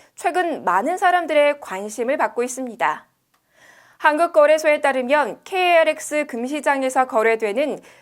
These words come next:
금 일 그램의 가격은 지난해 말 대비 십삼점오 퍼센트 상승한 오만 이천백구십 원을 기록하고 있는데요.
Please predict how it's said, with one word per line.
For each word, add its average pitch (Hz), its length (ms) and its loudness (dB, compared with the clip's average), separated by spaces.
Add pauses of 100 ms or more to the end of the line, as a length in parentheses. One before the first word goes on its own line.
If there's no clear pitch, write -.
금 294 400 -2
일 247 240 -2
그램의 330 380 2
가격은 214 640 0 (280)
지난해 285 380 2
말 277 200 2
대비 269 420 0
십삼점오 339 920 -2
퍼센트 294 520 0
상승한 240 680 -4 (200)
오만 285 520 2
이천백구십 302 1000 -2
원을 285 220 2
기록하고 214 440 -4
있는데요. 220 680 -2